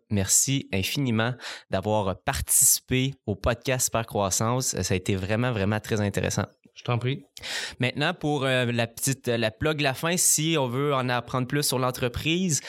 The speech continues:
Speaker 1: euh, où est-ce, c'est quoi le site web ?
Speaker 2: Vol en retard point C A. Euh, donc, euh, sur l'entreprise, mais aussi sur les, les droits des passagers aériens. Donc, si vous avez un pépin ou si vous vous apprêtez à voyager, vous voulez connaître vos droits,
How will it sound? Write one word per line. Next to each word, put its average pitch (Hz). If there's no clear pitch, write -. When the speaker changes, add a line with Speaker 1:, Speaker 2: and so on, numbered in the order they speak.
Speaker 1:
euh, 113
où 117
est-ce, -
c'est 123
quoi 147
le 135
site -
web ? 165
Speaker 2:
Vol 165
en 175
retard 156
point 156
C 139
A. 131
Euh, 110
donc, 127
euh, 117
sur 123
l'entreprise, 131
mais 123
aussi 131
sur 120
les, 113
les 107
droits 120
des 113
passagers 113
aériens. 113
Donc, 107
si -
vous 107
avez 107
un 107
pépin 117
ou 110
si -
vous 107
vous 104
apprêtez 113
à 123
voyager, 117
vous 117
voulez 110
connaître 110
vos 107
droits, 107